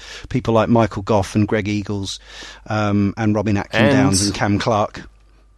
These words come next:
Speaker 1: And?
Speaker 2: And also, um, Josh, you'll recognize this.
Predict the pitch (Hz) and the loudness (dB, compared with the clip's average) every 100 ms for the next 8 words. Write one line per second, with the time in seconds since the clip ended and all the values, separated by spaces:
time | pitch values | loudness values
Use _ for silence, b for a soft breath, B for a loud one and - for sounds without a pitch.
0 | _ _ _ 120 113 127 - 113 120 107 | _ _ _ 0 0 0 -2 -2 -2 -4
1 | 139 - 110 120 - 107 107 107 104 104 | -4 -2 0 -2 -2 -2 0 0 -2 -4
2 | b b - - 107 110 - 120 113 107 | b b -20 -6 -2 -2 0 -2 0 -2
3 | 101 98 98 98 - | 0 -2 -2 -6 -6